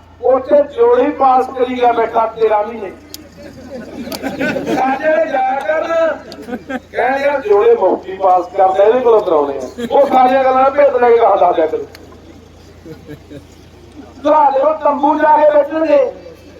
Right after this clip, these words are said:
ਟਰਾਲੀ 'ਚ ਬੈਠਣਗੇ, ਲੰਗਰ ਮਚਾਉਣਗੇ, ਸਾਰੇ ਵੀ ਨੇ ਮੂੰਹਾਂ ਤੇ, ਦਸਤਾਰਾਂ ਵੀ ਨੇ, ਗਾਤਰੇ ਪਾਏ ਹੋਏ ਨੇ, ਲੱਗਦਾ ਬੰਦਾ ਸਾਡਾ ਹੈ।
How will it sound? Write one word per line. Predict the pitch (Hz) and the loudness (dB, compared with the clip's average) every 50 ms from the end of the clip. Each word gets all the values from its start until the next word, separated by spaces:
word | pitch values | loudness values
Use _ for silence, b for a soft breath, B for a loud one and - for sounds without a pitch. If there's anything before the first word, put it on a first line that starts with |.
| - - | -14 -6
ਟਰਾਲੀ | - 285 285 285 285 285 294 311 320 | -2 2 4 4 4 2 0 -2 -2
'ਚ | 311 | 0
ਬੈਠਣਗੇ, | 311 294 294 285 294 294 294 311 311 294 285 277 262 - 466 - - - - - - | 2 4 2 2 0 -2 -2 0 2 4 4 4 4 2 0 -2 -8 -18 -20 -18 -12
ਲੰਗਰ | 320 240 254 262 269 277 294 302 302 320 | -8 -4 0 0 2 4 4 4 4 4
ਮਚਾਉਣਗੇ, | 311 311 311 311 311 311 330 349 339 330 311 311 302 294 262 220 - - - - - - - - - | 2 2 2 2 2 2 2 2 2 2 4 4 4 4 2 -2 -6 -12 -20 -20 -20 -20 -20 -20 -18
ਸਾਰੇ | - - 170 175 185 214 285 285 311 | -6 -2 2 2 4 4 4 2 2
ਵੀ | 302 | 2
ਨੇ | 294 277 277 262 | 2 2 2 2
ਮੂੰਹਾਂ | 254 240 226 226 208 196 | 2 2 2 2 2 0
ਤੇ, | - 175 151 - - 160 - - - 151 - - - - - - - - - - - | -2 -6 -14 -16 -18 -20 -20 -20 -20 -20 -20 -20 -20 -20 -20 -20 -20 -20 -20 -16 -10
ਦਸਤਾਰਾਂ | 196 202 202 - 226 226 220 226 240 269 277 277 | -8 -8 -4 0 2 4 4 4 4 2 2 0
ਵੀ | 277 277 269 | -2 -2 0
ਨੇ, | 269 262 233 | 0 2 2
ਗਾਤਰੇ | 208 202 196 202 220 226 247 247 | 4 2 2 2 2 4 4 4
ਪਾਏ | 240 247 240 220 240 226 | 4 4 2 4 4 4
ਹੋਏ | 220 226 214 | 4 2 2
ਨੇ, | 214 208 | 2 0
ਲੱਗਦਾ | 190 190 185 180 190 185 180 | 0 0 0 2 2 2 2
ਬੰਦਾ | - 202 196 208 214 214 | 2 2 0 0 0 -2
ਸਾਡਾ | 214 170 170 160 - 170 170 | 0 0 0 0 0 2 2
ਹੈ। | 170 - - - - | 0 0 -2 -6 -12